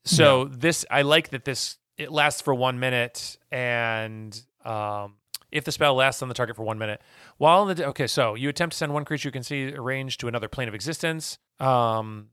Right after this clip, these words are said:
Speaker 1: the target can willingly fail a save. In a demiplane, the target is incapacitated. At the end of each of its turn, the target could repeat the save, ending the spell, uh, on itself on a success.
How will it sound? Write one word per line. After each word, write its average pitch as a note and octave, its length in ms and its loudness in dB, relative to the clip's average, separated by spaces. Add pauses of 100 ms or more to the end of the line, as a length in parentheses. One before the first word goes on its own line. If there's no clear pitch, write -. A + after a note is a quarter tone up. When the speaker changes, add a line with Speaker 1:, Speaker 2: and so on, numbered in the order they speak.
(140)
Speaker 1:
the C#3 80 -6
target C#3+ 280 2
can C3 140 -6
willingly B2+ 240 -4
fail A2+ 160 -4
a - 20 -4
save. A2+ 240 -2
In - 160 -8
a C#3 40 -6
demiplane, D3 360 0
the C3 60 -6
target C3 240 0
is A2+ 100 -10
incapacitated. C#3+ 760 -4
At A#2+ 40 -18
the C3 160 -16
end D#3+ 200 2
of C#3+ 120 -4
each F3 200 -4
of D#3 40 -4
its - 140 -8
turn, D#3+ 220 0
the C#3+ 80 -4
target C#3+ 320 2
could B2 120 -6
repeat E3 260 -4
the D#3 60 -6
save, D3+ 360 2
ending D3 220 -4
the C3 60 -6
spell, C#3+ 380 2
uh, B2 560 2
on C3 140 -6
itself C#3 260 -2
on B2 80 -2
a - 20 -10
success. - 600 -6